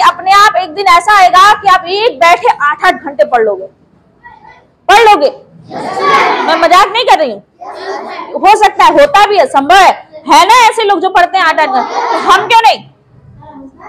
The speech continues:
और उसके लिए एक, एक, एक चीज और चाहिए, क्या?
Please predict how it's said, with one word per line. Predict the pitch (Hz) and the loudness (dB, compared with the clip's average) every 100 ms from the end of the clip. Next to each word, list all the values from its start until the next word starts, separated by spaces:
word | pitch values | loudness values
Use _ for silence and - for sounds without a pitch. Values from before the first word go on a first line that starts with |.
| 392 403 403 440 - - - - _ 233 | -20 -20 -14 -12 -12 -16 -20 -20 _ -6
और | - | -2
उसके | 311 403 403 | -4 -4 -2
लिए | 403 427 | 0 0
एक, | 440 - 392 415 | 0 -2 -4 -2
एक, | 453 - - | -4 -4 -6
एक | 427 - | -8 -4
चीज | 403 330 | -2 2
और | 294 | 2
चाहिए, | 294 294 285 - - - - - - - - | 0 -6 -6 -8 -16 -16 -18 -18 -20 -14 0
क्या? | 339 | 2